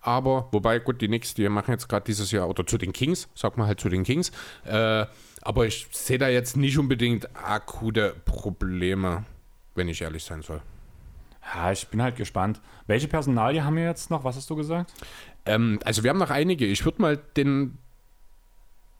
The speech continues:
Speaker 1: wahrscheinlich wichtigsten, weil man für ihn getradet hat, jetzt erst einmal nennen wollen, das ist Victor Oladipo. Der wird auch Free Agent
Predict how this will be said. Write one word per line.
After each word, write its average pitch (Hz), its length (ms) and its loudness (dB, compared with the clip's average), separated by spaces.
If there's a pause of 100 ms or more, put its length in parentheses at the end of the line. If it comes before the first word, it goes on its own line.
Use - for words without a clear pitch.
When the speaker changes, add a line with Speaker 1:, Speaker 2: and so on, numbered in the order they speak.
Speaker 1:
wahrscheinlich 139 720 2
wichtigsten, 196 760 0 (1300)
weil 117 260 4
man 135 220 2
für 127 140 2
ihn 127 140 2
getradet 131 580 0
hat, 175 160 -2
jetzt 165 160 0
erst 156 220 -2
einmal 151 160 0
nennen 160 200 2
wollen, 165 140 4
das 151 160 2
ist 131 140 0
Victor 147 300 4
Oladipo. 127 500 2 (1000)
Der 113 140 4
wird 131 120 2
auch 127 160 2
Free 156 320 0
Agent 202 360 -2